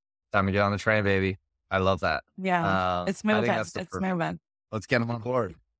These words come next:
Speaker 1: All right. I think that is the perfect ending point. So I feel good here.
Speaker 2: Cool.
Speaker 1: Julie, do you have any final thoughts, comments?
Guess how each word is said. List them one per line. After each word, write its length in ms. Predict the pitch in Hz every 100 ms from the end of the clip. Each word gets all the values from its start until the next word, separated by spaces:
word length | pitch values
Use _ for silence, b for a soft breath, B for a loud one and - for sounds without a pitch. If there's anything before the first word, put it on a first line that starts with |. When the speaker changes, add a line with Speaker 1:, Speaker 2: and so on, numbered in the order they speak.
| _
Speaker 1:
All 100 | 123
right. 220 | 151 196 -
I 80 | 127
think 200 | 190 127
that 160 | 123
is 120 | 147 -
the 60 |
perfect 360 | 104 123 110 - -
ending 240 | 117 92
point. 380 | - 87 82 -
So 720 | - - 92 90 90 85 87 - _ _ _
I 80 | 90
feel 180 | - 104
good 200 | 92 98
here. 180 | 220 196
Speaker 2:
Cool. 100 | 165
Speaker 1:
Julie, 180 | 110 98
do 60 |
you 60 | 104
have 120 | 104
any 180 | 110 107
final 680 | - 110 107 107 107 104 95 -
thoughts, 420 | 107 156 - - _ -
comments? 460 | 107 110 117 -